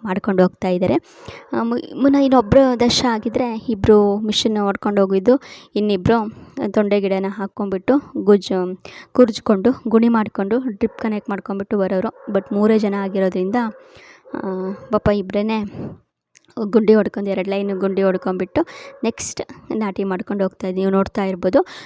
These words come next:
ನನ್ನ ಒಂದು ಮೊಳಕೈ ಉದ್ದ ಗುಂಡಿನ ತಕ್ಕೊಂಡಿದ್ದಾರೆ.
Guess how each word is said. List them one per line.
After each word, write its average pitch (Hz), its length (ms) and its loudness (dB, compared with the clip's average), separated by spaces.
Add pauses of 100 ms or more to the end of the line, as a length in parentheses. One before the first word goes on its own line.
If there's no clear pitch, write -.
(120)
ನನ್ನ 220 260 -2
ಒಂದು 208 300 0
ಮೊಳಕೈ 247 880 -2 (240)
ಉದ್ದ 220 240 -6 (500)
ಗುಂಡಿನ 208 340 0 (240)
ತಕ್ಕೊಂಡಿದ್ದಾರೆ. 190 880 -4